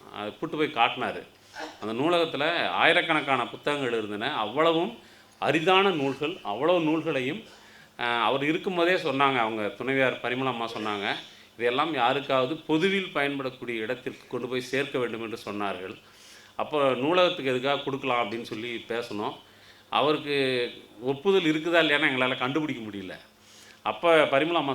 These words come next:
சொன்னாங்க, "இப்படி தான் புத்தகத்தை எல்லாம் எங்கேயாவது கொடுத்துடலான்னா கம்முனே இருப்பாரு. இதுக்கு மேல இவர் என்ன இதெல்லாம் படிக்க போறாரா? எல்லாத்தையும் படிச்சு கீழே கோடு போட்டு வச்சிருப்பாரு, ஆனா கொடுக்க மாட்டாரு.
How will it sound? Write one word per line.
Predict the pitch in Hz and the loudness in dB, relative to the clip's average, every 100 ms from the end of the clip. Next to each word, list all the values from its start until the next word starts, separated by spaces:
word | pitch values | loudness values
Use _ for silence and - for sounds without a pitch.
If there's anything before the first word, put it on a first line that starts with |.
| 127 | -4
சொன்னாங்க, | 120 117 107 123 117 | -4 -4 -2 -4 -4
"இப்படி | 120 - 156 | -8 0 2
தான் | 160 127 - | 4 4 2
புத்தகத்தை | - 135 170 135 | -4 2 2 2
எல்லாம் | 139 160 | 0 0
எங்கேயாவது | 131 151 - | 0 -2 -2
கொடுத்துடலான்னா | 151 175 151 120 120 147 | -2 0 2 0 0 -2
கம்முனே | 131 156 165 175 | 0 2 4 4
இருப்பாரு. | 135 117 101 92 82 - - - - - - - - - - - - _ _ _ _ _ _ - | 4 2 0 -2 -6 -10 -18 -20 -20 -20 -20 -20 -20 -20 -20 -20 -20 _ _ _ _ _ _ -10
இதுக்கு | 131 170 170 | -4 -4 0
மேல | 180 196 | 6 8
இவர் | 190 160 | 8 6
என்ன | 151 180 | 6 6
இதெல்லாம் | 160 147 147 151 | 4 4 2 2
படிக்க | 135 156 | 2 0
போறாரா? | 147 131 120 117 113 | 0 2 4 4 4
எல்லாத்தையும் | 135 156 175 165 | 4 4 4 2
படிச்சு | 135 147 165 165 | 2 0 -4 -6
கீழே | - 170 - | -2 -2 0
கோடு | 165 165 | 0 0
போட்டு | 147 131 | -2 -4
வச்சிருப்பாரு, | 127 123 117 123 | -4 -4 0 0
ஆனா | 180 143 | 2 0
கொடுக்க | 147 180 196 | 2 0 2
மாட்டாரு. | 170 135 117 104 107 | 2 2 0 0 -2